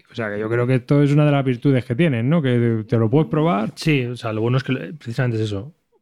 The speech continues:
Speaker 2: Lo puedes probar y hablando de los que puedas, existan a la venta, es que luego aparte hay muchísimos que,
Speaker 1: Que la
Speaker 2: que
Speaker 1: gente
Speaker 2: solo
Speaker 1: se las ha
Speaker 2: existen en
Speaker 1: currado.
Speaker 2: print and play. O sea, quiero decir que es que en la forma de, de conseguirlos es haciéndotelos tú.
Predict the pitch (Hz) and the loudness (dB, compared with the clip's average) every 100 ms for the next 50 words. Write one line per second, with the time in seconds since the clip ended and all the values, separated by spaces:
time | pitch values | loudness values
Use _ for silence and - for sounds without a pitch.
0 | - 101 104 107 - 104 135 - _ _ | -12 -10 -6 -8 -4 -2 -2 -4 _ _
1 | _ _ _ _ 311 160 104 98 95 135 | _ _ _ _ -8 -4 -2 -4 -6 -8
2 | - _ - 101 113 107 110 - 101 113 | -14 _ -6 -2 0 0 0 -4 -6 -4
3 | 98 - 156 196 139 113 110 - 107 101 | -4 -6 -12 -10 -10 -8 -8 -6 -6 -4
4 | 101 104 104 110 98 101 139 127 90 - | -6 -6 -6 -6 -4 0 0 0 -6 -4
5 | 107 107 104 107 120 107 98 95 - 110 | -2 0 -2 -2 -2 -2 -4 -6 -2 0
6 | 113 123 - 104 98 98 - _ _ _ | 0 0 -2 -6 -4 -8 -12 _ _ _
7 | _ - 117 110 101 127 143 143 127 143 | _ 0 4 4 4 4 4 2 0 -2
8 | 131 123 117 139 110 107 104 147 117 107 | -2 -2 0 0 -2 -6 -6 -6 -4 -6
9 | 104 113 110 - 113 107 104 117 107 - | -8 -10 -12 -10 -8 -8 -10 -8 -10 -8
10 | 110 113 113 113 - 120 113 113 113 107 | -6 -4 -4 -6 -4 -2 -2 -2 -6 -4
11 | 110 120 139 147 _ _ _ _ - 110 | -2 2 0 -2 _ _ _ _ -4 -2
12 | 98 98 95 87 85 - 123 | -4 -6 -8 -10 -6 -4 -4